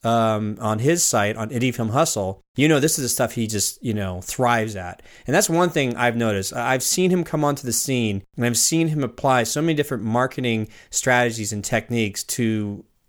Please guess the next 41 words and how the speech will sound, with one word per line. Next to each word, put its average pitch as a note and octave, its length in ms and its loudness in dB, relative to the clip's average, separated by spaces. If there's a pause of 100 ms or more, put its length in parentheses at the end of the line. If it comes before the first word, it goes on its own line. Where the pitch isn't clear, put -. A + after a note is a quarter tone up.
(160)
great, B2 500 2
great B2 240 0
results. G#2 480 -2 (360)
And A#2 380 2
I'm C3+ 220 2
learning C3 200 2
a A2 60 2
lot A#2 260 2
from A#2+ 140 -4
him, A2+ 340 0
and C#3 80 0
I C3 100 2
hope B2+ 220 0
you D#3 200 2
too A#3+ 360 2
will B2 200 6
learn B2 240 2
a A2 40 2
lot G#2 380 0
from A#2 140 0
this G#2 180 -2
episode. G2 560 -8 (240)
So D#3+ 120 0
without E3 260 6
further A3 260 6
ado, C#3 420 4 (220)
here's E3 260 4
my F#3 180 2
guest, A#2 500 -2 (180)
Alex D3 300 2
Ferrari C3 560 2
from A2 320 -2
Indie A#2 300 2
Film A2 200 -2
Hustle, B2 580 0 (280)
here E3 360 4
on C#3+ 120 -4
the A2+ 80 -2
Film D3+ 180 0
Trooper D#3+ 240 -4
podcast. G#2 640 -4